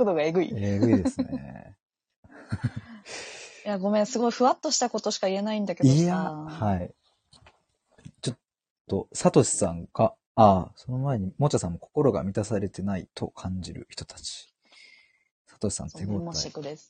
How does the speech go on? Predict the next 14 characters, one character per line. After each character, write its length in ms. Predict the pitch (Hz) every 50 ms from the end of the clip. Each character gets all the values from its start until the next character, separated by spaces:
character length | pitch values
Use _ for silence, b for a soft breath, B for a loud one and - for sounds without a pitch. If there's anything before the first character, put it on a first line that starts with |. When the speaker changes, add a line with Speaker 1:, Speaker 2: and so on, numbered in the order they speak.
| _ - -
Speaker 1:
ね。 240 | 160 175 208 220 220
Speaker 2:
う 60 | 110
ん。 440 | 110 104 98 92 85 85 92 101 101 _ _ _ _
そ 140 | _ - 131 104
う 20 |
で 20 |
す 120 | 82 - 90
ね。 140 | 87 87 80
そ 180 | - - 90 80
う 40 |
そ 120 | - _ 98
う 40 | -
そ 60 | _
う。 60 | _